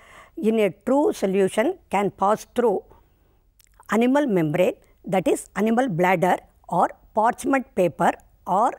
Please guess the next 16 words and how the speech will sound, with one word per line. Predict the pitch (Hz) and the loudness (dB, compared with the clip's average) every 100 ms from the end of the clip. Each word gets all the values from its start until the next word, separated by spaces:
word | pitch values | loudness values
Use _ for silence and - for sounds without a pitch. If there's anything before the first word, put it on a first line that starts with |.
| _ | _
cellophane | - 220 214 226 233 202 | -4 0 0 0 0 -2
sheet, | - 208 147 - _ _ _ _ _ | -2 -2 -2 -14 _ _ _ _ _
but | 143 233 330 - - - - | -4 -2 -2 -10 -20 -20 -8
not | 240 202 254 277 | -2 0 0 0
the | 262 | -4
colloidal | - 202 208 226 226 254 - _ - | 0 0 2 2 0 -4 -12 _ -4
particles. | 170 - - 143 - _ _ - - | -4 -4 -10 -10 -12 _ _ -20 -18
The | - 165 208 | -6 -2 0
membrane | 180 196 226 247 262 311 - | 2 2 2 2 2 0 0
can | 190 175 | -2 0
be | 170 | -2
used | 170 220 233 - | 2 2 0 0
for | 233 - - | 0 0 -6
dialysis. | 160 165 156 127 120 156 - - _ - - _ | -4 -2 -2 -4 -8 -10 -12 -18 _ -20 -20 _
The | 330 240 | 0 0
apparatus | 175 - 185 165 - 285 | 0 0 0 0 -4 -6